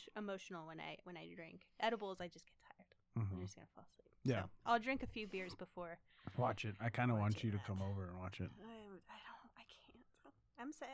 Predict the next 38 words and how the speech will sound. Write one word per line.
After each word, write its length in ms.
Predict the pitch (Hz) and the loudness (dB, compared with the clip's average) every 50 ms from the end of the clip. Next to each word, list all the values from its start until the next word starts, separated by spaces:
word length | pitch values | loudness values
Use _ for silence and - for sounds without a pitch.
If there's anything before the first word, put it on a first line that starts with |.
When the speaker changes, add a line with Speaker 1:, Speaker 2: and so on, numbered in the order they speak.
| 269 247 233 - - - | -6 -6 -6 -8 -2 12
Speaker 2:
Speaking 360 | - 175 196 190 170 190 175 | 12 12 12 12 12 12 12
of 60 | 151 | 12
coming 280 | - 160 156 156 147 139 | 12 12 12 12 12 12
over 420 | 143 147 131 127 123 123 120 107 - - | 12 12 12 10 10 10 8 6 2 2
and 140 | 147 135 127 | 4 6 8
watching 340 | 120 113 113 - - 120 123 | 8 8 8 6 4 4 4
it, 120 | 123 113 | 6 6
you 80 | 123 131 | 6 10
probably 460 | 110 147 139 135 131 123 120 117 117 | 12 12 12 12 12 12 8 8 6
won't. 280 | 107 110 110 117 127 135 - - 123 | 8 8 6 6 6 4 2 2 4
Like, 180 | 117 107 104 104 | 4 4 4 4
I'm 100 | 113 110 | 4 4
ninety-nine 360 | 113 110 110 107 107 107 110 | 4 4 4 4 4 4 4
percent 320 | 98 - - 151 147 127 - | 4 4 6 6 6 6 4
sure 220 | - 113 107 104 | 2 0 2 2
you 120 | 101 101 | 2 2
won't. 160 | 101 104 107 - - _ _ - - - - - - - - - | 2 2 0 -2 -6 _ _ -14 -14 -14 -14 -18 -20 -10 0 8
But, 340 | 131 156 170 170 160 147 - | 12 12 12 12 12 12 12
um, 640 | 143 139 135 131 131 127 127 123 123 120 120 117 107 - - - - - - | 10 12 12 12 12 10 10 10 8 8 6 6 4 0 -4 -16 -16 0 8
Saturday 520 | - 156 156 151 151 143 135 135 135 131 131 | 12 12 12 12 12 12 12 12 10 10 8
is 200 | 113 131 127 117 | 8 6 6 8
Elimination 600 | 127 135 139 135 135 127 131 131 120 - 120 117 | 10 10 12 12 12 12 10 10 8 8 6 4
Chamber, 400 | 104 120 117 110 110 110 110 104 - - - - - - - | 6 6 6 6 6 6 6 4 2 -2 -12 -20 -16 -14 -12
Speaker 1:
Mm. 260 | 220 226 233 233 226 123 120 | -10 -8 -2 4 6 8 8
Speaker 2:
and 100 | 120 120 | 10 10
it's 200 | 123 120 110 - | 10 8 8 6
in 140 | 123 110 110 | 4 4 10
Perth, 640 | - - - 190 185 196 202 - - - - - - - - - | 12 12 12 12 12 12 12 12 12 4 -4 -6 -10 2 6 8
Australia, 760 | 135 131 - - - - 202 208 208 190 180 165 165 170 - 440 480 523 554 554 508 | 8 10 8 12 12 12 12 12 12 12 12 12 12 12 12 12 4 -4 -2 -2 -2
Speaker 1:
<gasps> 300 | 466 440 370 - - - | 0 -2 -4 -4 2 6
Speaker 2:
the 80 | 127 | 10
land 400 | 120 131 147 160 175 175 175 170 | 12 12 12 12 12 12 12 12
of 100 | 165 147 | 12 12
Down 320 | 143 165 170 170 175 170 175 | 12 12 12 12 12 12 12
Under. 280 | 196 214 196 160 156 | 12 12 12 12 12
Also, 480 | 151 147 143 147 147 - 175 175 196 269 | 12 12 12 12 12 12 12 12 12 12
happy 340 | 196 156 127 127 - 147 135 | 12 12 12 12 12 10 10
birthday 540 | 117 113 127 139 - - - 143 143 156 | 12 12 12 12 12 10 10 12 12 12